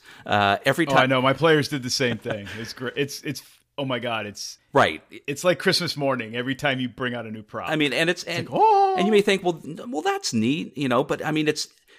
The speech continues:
Speaker 1: it's not, the focus isn't on the prop itself. It's the whole thing. I mean, it could be easy just to put something square in the middle of a,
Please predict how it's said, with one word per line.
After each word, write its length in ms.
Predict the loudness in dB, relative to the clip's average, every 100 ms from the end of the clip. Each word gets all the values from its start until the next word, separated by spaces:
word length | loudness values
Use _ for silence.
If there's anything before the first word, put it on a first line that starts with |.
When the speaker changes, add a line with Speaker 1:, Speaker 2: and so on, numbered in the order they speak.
| _
Speaker 1:
it's 200 | -4 0
not, 220 | 2 2
the 60 | 2
focus 340 | 0 0 -2
isn't 220 | -4 -2
on 100 | -2
the 80 | -2
prop 260 | -2 -2 -2
itself. 460 | -6 -4 -2 -2
It's 160 | -4 -8
the 120 | -8
whole 360 | -8 -6 -6 -6
thing. 480 | -8 -4 -2 -2 -4
I 40 |
mean, 160 | -2 -2
it 120 | -6
could 120 | -8
be 220 | -10 -6
easy 280 | -6 -4 -6
just 240 | -6 -6
to 180 | -2 -4 -4 -20 -20 _
put 180 | -2 -2
something 340 | 0 -4 -4 -4
square 380 | -6 0 2 2
in 80 |
the 80 | 0
middle 200 | -2 0
of 100 | 0
a, 280 | -2 -6 -10